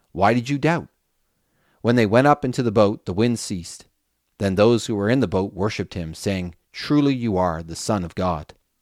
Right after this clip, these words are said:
After they had crossed over, they came to the land of Gennesaret. When the people there recognized him, they sent word into all the surrounding area, and they brought all their sick to him.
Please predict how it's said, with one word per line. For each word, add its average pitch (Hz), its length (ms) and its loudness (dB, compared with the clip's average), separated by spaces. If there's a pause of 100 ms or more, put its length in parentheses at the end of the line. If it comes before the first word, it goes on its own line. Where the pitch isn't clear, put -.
(680)
After 110 280 4
they 104 140 4
had 92 100 0
crossed 110 360 2
over, 123 260 4
they 101 140 -2
came 123 300 -2
to 120 100 -6
the 104 100 -2
land 104 240 0
of 98 80 -6
Gennesaret. 110 580 -2 (680)
When 113 120 -2
the 104 80 0
people 135 300 2
there 143 220 8
recognized 95 560 -2
him, 127 100 -2
they 107 100 0
sent 131 300 -2
word 131 260 4
into 117 180 -2
all 143 240 2
the 180 100 2
surrounding 123 440 -2
area, 90 380 -2 (240)
and 107 120 -2
they 110 40 4
brought 113 300 2
all 151 220 6
their 156 140 2
sick - 300 -4
to 95 100 -6
him. 82 280 -8